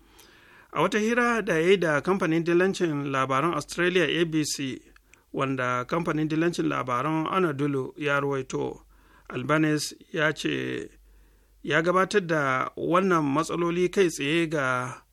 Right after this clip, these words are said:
jami'an gwamnatin harbi ƙasar Isra'ila, ciki har da shugaban ƙasar, wato, Isaac Herzog. Albanese ya ce Isra'ila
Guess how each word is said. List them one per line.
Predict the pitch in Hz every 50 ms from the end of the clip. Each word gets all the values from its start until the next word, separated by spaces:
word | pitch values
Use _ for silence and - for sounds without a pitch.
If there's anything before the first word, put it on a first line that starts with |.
| _ _ _ _ _ -
jami'an | - 180 151 135 131 143 143 143 151 160 170 170 170 170
gwamnatin | 165 170 180 185 185 - 170
harbi | 139 127 139 139
ƙasar | 160 156 170 - -
Isra'ila, | 147 139 - - 143 147 156 160 160 151 135
ciki | - 170 160 180 175
har | 160 202 185
da | 160 160 151 131
shugaban | 127 - 143 131 131 135 156 160 151
ƙasar, | - - - 175 160 - - - - _ _ _ _ _ _ _ -
wato, | - 151 - - - 147 139 139 139
Isaac | - 127 - - 175 170 165 165 160 -
Herzog. | - 156 131 120 120 131 135 139 131 131 131 - - - _ _ - - - - - - -
Albanese | - 135 127 127 156 160 156 143 135 - 151
ya | 147 156
ce | 151 - 156 143 135 -
Isra'ila | - 131 127 - 147 143 151 160 - - 170 175 185 180 170 170 165 160 160 165 160 160